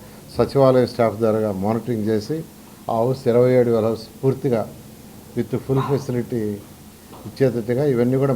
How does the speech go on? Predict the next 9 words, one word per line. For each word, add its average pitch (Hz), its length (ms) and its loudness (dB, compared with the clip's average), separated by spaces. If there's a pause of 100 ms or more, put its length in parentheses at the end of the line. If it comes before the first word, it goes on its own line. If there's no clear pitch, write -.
(100)
మార్చ్ 135 340 2
ఎండింగ్ 120 300 0
లోపల 123 220 0
కంప్లీట్ 113 500 -4
అయ్యేటట్టుగా 104 640 -4 (160)
చేస్తాము. 117 460 -8 (540)
అందువల్ల 160 300 4
ఎవరైతే 151 560 4
ఇల్లు 131 240 0